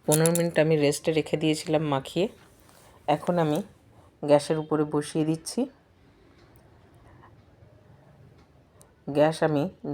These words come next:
ধরিয়ে নিয়েছি। দেখো, এখন এইভাবে খুব অল্প আঁচেই কিন্তু এটাকে খুব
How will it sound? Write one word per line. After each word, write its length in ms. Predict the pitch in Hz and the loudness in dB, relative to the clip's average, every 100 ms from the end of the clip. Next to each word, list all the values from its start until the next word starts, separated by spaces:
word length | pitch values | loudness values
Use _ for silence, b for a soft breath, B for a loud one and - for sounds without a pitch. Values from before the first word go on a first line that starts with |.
| 151 | -2
ধরিয়ে 300 | 151 156 160 | 0 2 2
নিয়েছি। 380 | 165 165 165 220 254 - _ - - | 2 0 -2 -4 -4 -6 _ -16 -2
দেখো, 340 | 135 139 - 254 - 139 | -2 -2 -6 -10 -4 -4
এখন 160 | 139 151 151 | -2 -2 0
এইভাবে 340 | 156 170 151 185 - b b b b b - | 2 2 2 0 -6 b b b b b -12
খুব 200 | - 180 180 - _ - | -4 -4 -4 -14 _ -2
অল্প 260 | 156 156 156 165 | 0 2 6 8
আঁচেই 300 | 147 - 165 170 | 8 6 -2 -2
কিন্তু 220 | 165 151 160 151 | -4 -4 -2 -2
এটাকে 320 | 143 139 202 285 - _ _ - _ - | 0 0 -2 -4 -10 _ _ -20 _ -12
খুব 120 | - | -10